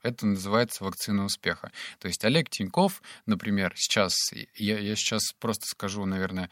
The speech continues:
гипертрофированную вещь, но все-таки, если бы, э, у Олега Тинькова в свое время, возможно, были бы огромные проблемы или не получалось продавать джинсы, как он изначально продавал на рынке, то, возможно, он не стал тем предпринимателем, которым он являлся.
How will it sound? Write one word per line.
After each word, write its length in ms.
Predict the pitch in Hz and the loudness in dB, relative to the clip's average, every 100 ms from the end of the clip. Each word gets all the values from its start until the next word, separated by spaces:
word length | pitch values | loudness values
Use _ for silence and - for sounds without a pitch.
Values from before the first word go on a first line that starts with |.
| - - - | -12 -16 -10
гипертрофированную 920 | 107 107 98 110 - - 107 104 110 | -6 -6 -4 -6 -4 -2 0 0 2
вещь, 260 | 190 196 127 | 2 2 0
но 80 | |
все-таки, 500 | 120 - 92 - 98 - - - | 0 0 0 -4 -10 -10 -16 -12
если 420 | 104 127 151 - 110 | -2 2 2 2 0
бы, 360 | 107 123 95 - | 2 2 2 -2
э, 340 | 104 101 95 95 | -2 0 2 0
у 120 | 107 | 4
Олега 300 | 113 127 107 | 4 4 2
Тинькова 480 | 95 95 - 104 95 | -2 -4 0 0 0
в 60 | - | -2
свое 220 | 98 98 | -2 -2
время, 400 | 107 117 101 92 | 0 2 2 2
возможно, 540 | 101 101 107 98 95 | 0 4 4 4 -2
были 240 | 90 92 92 | -4 -4 -2
бы 200 | 95 92 | 0 2
огромные 540 | 92 113 107 98 90 | 2 0 2 2 -2
проблемы 640 | - 95 92 107 107 95 | -6 -6 -2 0 2 0
или 80 | 90 | -2
не 120 | 92 | -4
получалось 540 | - 101 98 110 98 - | -4 -8 -4 0 0 -2
продавать 560 | 92 90 95 95 - - - 101 | -6 -2 2 2 2 -8 -12 -4
джинсы, 400 | 123 160 - 117 | 0 2 0 -6
как 180 | 110 | -4
он 100 | 104 | -2
изначально 500 | 95 98 - 104 92 | -2 -4 -2 -2 -2
продавал 460 | 87 92 95 98 92 | -4 -6 -4 0 0
на 120 | 92 | 2
рынке, 340 | 123 175 - - - - | 2 2 0 -8 -8 -4
то, 100 | 117 | 2
возможно, 460 | 113 131 151 127 | 2 2 2 4
он 80 | 113 | 4
не 80 | 110 | 4
стал 280 | - 107 92 | 4 0 0
тем 200 | - 92 | -4 -6
предпринимателем, 720 | - - - 98 120 - 92 | -6 -10 -6 -2 -2 -4 -8
которым 380 | - 90 98 95 | -8 -6 -4 -2
он 60 | 95 | -2
являлся. 500 | 104 101 85 - | -2 0 0 -2